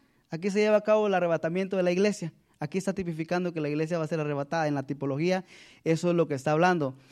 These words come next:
Y dice, "Sube acá", se levan-, levanta y dice, "Y yo te mostraré las cosas que sucederán después de estas". Yo creo que en el siguiente versículo es donde dice él, "Y al instante yo estaba en el Espíritu", su cuerpo fue transformado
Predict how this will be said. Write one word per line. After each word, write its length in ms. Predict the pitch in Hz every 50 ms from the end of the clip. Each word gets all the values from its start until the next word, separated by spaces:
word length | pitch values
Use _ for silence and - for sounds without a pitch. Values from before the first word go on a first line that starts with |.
| - - -
Y 100 | - 170
dice, 220 | 202 214 208 226
"Sube 280 | 214 - 247 240 233 240
acá", 380 | 220 226 - 240 240 233 208 -
se 160 | - - 185
levan-, 380 | 175 175 170 175 202 226 247 208
levanta 680 | 180 180 180 185 202 220 262 269 262 262 254 247 254 240 -
y 120 | 190 185
dice, 340 | 190 220 214 - 233 202 175
"Y 80 | 170
yo 140 | 143 208 214
te 100 | 214 254
mostraré 400 | 240 240 220 - 190 180 196 214
las 180 | 214 202 196 -
cosas 300 | - 208 208 214 226 208
que 100 | - 170
sucederán 600 | - 175 151 147 156 147 151 165 180 196 175 - - - - - - - -
después 500 | 156 165 165 160 - - 208 214 208 196
de 260 | 202 208 226 247 262
estas". 220 | 247 - 226 208
Yo 60 | 202
creo 140 | 202 214 220
que 80 | 214 214
en 80 | 208
el 80 | 202 175
siguiente 320 | 160 180 190 196 196 202
versículo 400 | 190 180 160 - 214 190 202 202
es 40 | 196
donde 220 | 190 190 170 160 160
dice 500 | 170 185 185 - 185 180 185 196 208 202
él, 220 | 180 170 156 - - _ _ _ _ _ _ _ _ _ -
"Y 140 | 160 175 180
al 140 | 180 185
instante 600 | 190 190 190 165 - - 240 240 240 233 220 208
yo 100 | 208 208
estaba 520 | 202 190 - - 214 220 220 220 220 214 - -
en 200 | 196 202 208 208
el 180 | 208 202 196
Espíritu", 720 | 190 180 - - - - 269 269 262 254 233 - - 156 143
su 220 | - - 165 -
cuerpo 340 | - 190 226 240 233 226 233
fue 180 | 196 - 214 214
transformado 920 | - 208 208 202 - - 170 156 151 156 175 190 214 214 190 185 190 185